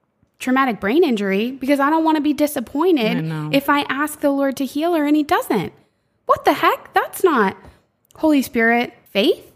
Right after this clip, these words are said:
Speaker 2: Mm-mm.
Speaker 1: That's not Holy Spirit power. So
Speaker 2: Mm-mm.
Speaker 1: I can't wait to read Acts and start praying for big, bold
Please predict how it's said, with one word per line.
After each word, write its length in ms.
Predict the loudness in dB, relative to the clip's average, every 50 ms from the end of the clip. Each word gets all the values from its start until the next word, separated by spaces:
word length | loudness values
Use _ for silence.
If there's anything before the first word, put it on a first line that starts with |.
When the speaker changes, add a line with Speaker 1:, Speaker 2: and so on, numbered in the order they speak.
| _ -14 -14
Speaker 2:
Mm-mm. 300 | -12 -10 -8 -8 -10 -10 -14 _ _ _ _ -4
Speaker 1:
That's 200 | -4 -4 -2 -2
not 160 | -2 0 2
Holy 180 | 2 2 2
Spirit 320 | 0 0 -2 -2 -2 -2 -4
power. 680 | -6 -4 0 0 2 2 2 2 2 0 -2 -4 -10 _ _ _ _ _ _ _ _ _ _ _ _ _ _ _
So 140 | -2 -2 0
Speaker 2:
Mm-mm. 60 | 2
Speaker 1:
I 140 | 2 0 0
can't 320 | 0 0 0 0 0 0
wait 240 | 0 -2 -2 -2 -4
to 120 | -4 -4 -2
read 200 | -2 -2 -2 -2
Acts 300 | -2 -4 -4 -4 -2 -2
and 120 | 0 0
start 260 | 0 -2 -2 -2 -2 -2
praying 280 | -2 0 2 2 0
for 140 | 0 -2 -4
big, 580 | -6 -6 -8 _ -4 0 0 0 0 0 -4 -6 -12
bold 520 | -14 -8 -4 0 2 2 2 2 0 -2